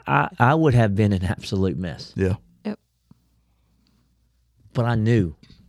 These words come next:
Speaker 1: there was this change in my daddy
Speaker 2: Yep.
Speaker 1: the day he said yes to Jesus. And I knew that the moment he drew his last breath, he was in heaven.
Speaker 2: Mm-hmm.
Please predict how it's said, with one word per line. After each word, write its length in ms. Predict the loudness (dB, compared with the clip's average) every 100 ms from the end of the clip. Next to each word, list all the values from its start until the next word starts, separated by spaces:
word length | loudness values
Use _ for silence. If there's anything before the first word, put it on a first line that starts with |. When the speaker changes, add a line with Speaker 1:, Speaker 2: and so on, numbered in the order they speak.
| -10
Speaker 1:
there 200 | -2 0
was 140 | 0
this 180 | -2 -4
change 340 | -4 -2 -2 -2
in 80 |
my 140 | -2 -2
daddy 420 | -2 -4 -6 -12 -20 -6
Speaker 2:
Yep. 220 | -6 -6 -12 -20 _ _ _ -20 _ -20 -20 _ -20
Speaker 1:
the 180 | -6 -2
day 200 | 2 0
he 80 | 0
said 260 | -4 -6 -6
yes 200 | -8 -10
to 80 | -10
Jesus. 500 | -10 -10 -14 -20 _ _ _ _ _ _ _ _ _ _ 0
And 120 | 4
I 140 | 4
knew 500 | 2 2 2 0 -4 -12 _
that 180 | -8 -6
the 60 | -2
moment 320 | 0 0 0
he 80 | 0
drew 180 | 0
his 160 | 0 0
last 320 | -2 -2 -4
breath, 340 | -2 -2 -2 -6
he 180 | -4 0
was 180 | 0
in 120 | -2 -6
heaven. 460 | -10 -10 -6 -6
Speaker 2:
Mm-hmm. 80 | -6